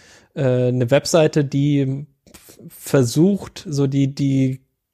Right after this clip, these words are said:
Core-Konzepte von Nix und, äh, Nix O S und quasi alles drumherum,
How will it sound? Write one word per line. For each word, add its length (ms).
Core-Konzepte 1300
von 240
Nix 240
und, 260
äh, 300
Nix 260
O 40
S 300
und 180
quasi 200
alles 140
drumherum, 580